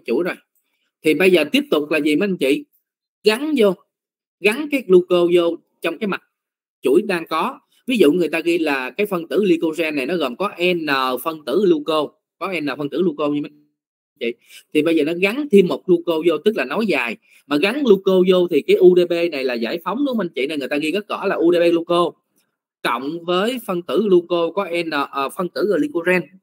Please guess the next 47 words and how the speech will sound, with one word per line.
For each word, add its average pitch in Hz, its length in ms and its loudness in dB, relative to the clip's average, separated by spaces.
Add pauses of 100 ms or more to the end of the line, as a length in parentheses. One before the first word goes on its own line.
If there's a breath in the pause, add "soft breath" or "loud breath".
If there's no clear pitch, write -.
(180)
có 190 160 -8 (100)
N 170 80 -8 (240)
phân 156 200 -10
tử 135 160 -2
gluco. 156 360 -2 (580)
Thì 147 280 6
lúc 240 220 6
này 139 400 -2
U 202 300 6
D 190 40 4 (180)
B 185 40 -2 (260)
đã 127 220 -4
được 131 240 -6
ở 135 140 -10
trạng 127 200 -12
thái 190 140 -10
tự 120 140 -4
do, 139 360 -4 (160)
không 185 260 -4
còn 123 160 -8
bắt 180 160 -6
cặp 127 180 -10
với 175 180 -6
gluco 147 360 -2
nữa. 127 220 -6 (440)
Vậy 147 140 0
gluco 196 340 4
đi 196 100 6
đâu 190 160 -2
rồi? 151 260 -2 (400)
Gluco 175 640 0
đã 127 220 -8
gắn 202 340 -8
vào 170 160 -6
cái 185 200 -6
chuỗi 123 400 -2
dài 123 300 -4
rồi. 120 220 -6 (420)
Và 139 240 -4
thay 190 260 -2
vì 151 160 2
hồi 135 180 -6
nãy 127 160 -6
nó 220 100 -6 (540)
có 233 180 -6 (460)
N 180 180 -2 (340)
phân 180 120 0